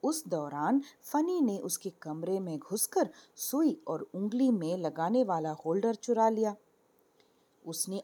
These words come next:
अनुमान लगा लिया था कि कराली बाबू इस बार फिर अपनी वसीयत बदलेंगे, जिसमें इस बार संपत्ति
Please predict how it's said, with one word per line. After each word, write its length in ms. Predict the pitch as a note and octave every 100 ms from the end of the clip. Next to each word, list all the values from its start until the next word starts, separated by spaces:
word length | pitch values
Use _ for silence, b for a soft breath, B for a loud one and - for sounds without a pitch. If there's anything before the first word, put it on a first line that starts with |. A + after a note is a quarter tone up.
| -
अनुमान 480 | D3 D#3+ D#3+ G3+
लगा 300 | G3+ D#3 G3
लिया 280 | A#3+ E3 D3
था 340 | C#3+ - F#3 C4+ B B
कि 120 | - A3+ -
कराली 420 | E3+ E3 G3+ D#4
बाबू 480 | A3+ D#3+ D3 G#3+ - -
इस 240 | D4 - -
बार 220 | F3 A#3+ B B
फिर 240 | - F4 F4
अपनी 360 | C4+ - C4+
वसीयत 420 | C4 A#3+ A#3 A#3+ F#3+
बदलेंगे, 540 | G#3+ G3+ G#3+ G#3+ G3+ - _ _ _ _ -
जिसमें 680 | - E3+ - A3+ A3 D#3+ A3+ B B -
इस 220 | F4 -
बार 260 | F3 E3+
संपत्ति 760 | A3+ - F3 E3+ B3+ B3+ F3+ E3+